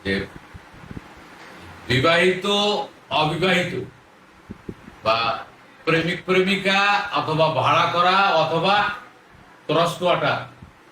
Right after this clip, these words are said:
অথবা যে কোনো পরিভাষায় যে যেভাবে বলে, ইন্টারক্রসের সময়,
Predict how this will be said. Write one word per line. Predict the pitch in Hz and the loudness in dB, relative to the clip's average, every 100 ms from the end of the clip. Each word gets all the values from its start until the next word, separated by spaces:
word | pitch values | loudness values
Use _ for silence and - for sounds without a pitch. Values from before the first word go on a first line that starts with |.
| - - - - - | -14 -14 -20 -8 -2
অথবা | 143 165 170 180 180 | 0 2 2 2 2
যে | 185 185 | 0 0
কোনো | 190 180 180 175 | 0 0 -2 -2
পরিভাষায় | 170 151 160 165 160 | -2 0 0 2 0
যে | 151 156 147 | 2 0 0
যেভাবে | 139 139 139 | 0 0 0
বলে, | 120 135 185 - - - - - - - - - - - | 0 0 0 -2 -8 -20 -20 -20 -20 -20 -20 -20 -20 -6
ইন্টারক্রসের | 120 151 160 185 180 185 180 185 | -2 0 2 0 2 0 2 0
সময়, | - 185 190 196 196 | 0 0 2 2 2